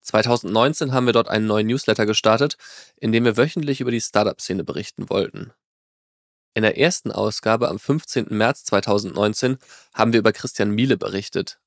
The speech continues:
Mein damaliger Chefredakteur Michael Bröker hatte gehört, dass der Investor neuer Präsident beim Bundesverband Deutsche Startups werden soll, der heute ja nur noch Startup-Verband heißt. Ich habe damals mit Christian Miele telefoniert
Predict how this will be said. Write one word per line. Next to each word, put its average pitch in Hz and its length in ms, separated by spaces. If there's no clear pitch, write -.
Mein 101 120
damaliger 123 420
Chefredakteur 117 580
Michael 113 260
Bröker 110 400
hatte 104 180
gehört, 113 360
dass - 140
der - 140
Investor 110 420
neuer 113 300
Präsident 110 500
beim 104 160
Bundesverband 110 640
Deutsche 107 260
Startups 104 540
werden 98 260
soll, 92 320
der - 100
heute 120 220
ja 110 100
nur 110 100
noch 104 140
Startup-Verband 98 800
heißt. - 380
Ich - 120
habe 139 160
damals 156 240
mit 120 100
Christian 135 300
Miele 127 180
telefoniert 123 680